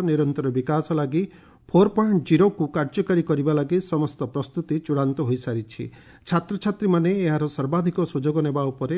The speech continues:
ଶ୍ରୀମତୀ ମୁର୍ମୁ ଗୁରୁତ୍ୱାରୋପ କରିଛନ୍ତି। ପୂର୍ବତନ ରାଷ୍ଟ୍ରପତି ଡକ୍ଟର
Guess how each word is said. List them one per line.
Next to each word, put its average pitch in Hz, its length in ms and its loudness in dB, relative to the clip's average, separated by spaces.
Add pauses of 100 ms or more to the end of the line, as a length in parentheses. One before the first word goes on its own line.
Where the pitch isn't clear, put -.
ଶ୍ରୀମତୀ 135 460 -6
ମୁର୍ମୁ 143 360 -2 (360)
ଗୁରୁତ୍ୱାରୋପ 165 560 0
କରିଛନ୍ତି। 117 640 -4 (440)
ପୂର୍ବତନ 208 460 2
ରାଷ୍ଟ୍ରପତି 147 600 -2 (340)
ଡକ୍ଟର 139 320 -2